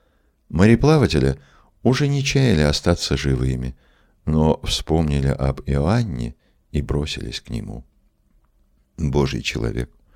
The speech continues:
умоли своего Бога, чтобы он спас нас от верной гибели". Повелев им молчать, святой начал молиться, и вот буря прекратилась,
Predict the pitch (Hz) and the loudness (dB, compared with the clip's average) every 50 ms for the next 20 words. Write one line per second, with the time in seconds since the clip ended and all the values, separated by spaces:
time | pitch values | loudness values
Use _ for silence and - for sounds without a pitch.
0 | _ _ _ _ _ _ _ _ 85 85 85 85 87 76 71 78 85 - - - | _ _ _ _ _ _ _ _ 0 2 4 4 2 2 2 2 0 -2 -2 -2
1 | 62 64 62 60 62 60 - 76 73 69 - 58 - - 60 58 65 65 67 67 | -2 -2 -2 -4 -6 -4 -2 -2 -2 -2 -4 -8 -6 -6 -6 -4 -2 -2 -2 -2
2 | 71 - - - 71 76 92 - - - 62 - - - - - - 65 67 67 | -4 -6 -2 0 2 2 2 0 -4 -6 -6 -4 -4 -4 -6 -4 -2 -2 -2 0
3 | 69 67 65 64 58 67 73 85 90 69 53 50 - - _ _ _ _ _ _ | 0 -2 -4 -4 -4 -6 -4 -4 -4 -4 -6 -6 -12 -16 _ _ _ _ _ _
4 | _ _ _ _ _ _ _ _ _ _ _ _ _ _ _ _ _ - 87 90 | _ _ _ _ _ _ _ _ _ _ _ _ _ _ _ _ _ 2 4 6
5 | 101 117 131 143 139 143 139 135 135 131 131 127 127 123 - - 139 139 135 139 | 6 8 6 6 4 4 2 2 4 4 4 2 2 2 2 2 4 4 4 2
6 | - - - _ _ _ _ _ _ _ _ _ _ _ _ _ _ _ - - | -2 -8 -18 _ _ _ _ _ _ _ _ _ _ _ _ _ _ _ -4 -2
7 | - - 85 85 - 117 117 113 110 107 104 - - 101 98 95 85 80 71 65 | 2 2 2 2 4 4 4 4 4 2 0 0 -2 -2 -2 0 0 0 0 -2
8 | 64 60 - - - - - - 50 - - 71 71 73 73 67 - 71 73 71 | -4 -6 -8 -8 -8 -8 -6 -8 -10 -6 -4 -4 -2 -2 -2 -2 -2 -4 -2 -2
9 | 69 67 - 69 67 - 67 67 67 - 85 104 123 131 127 - - - | -4 -4 -6 -4 -2 0 -2 -2 0 0 0 0 0 0 -2 -4 -8 -14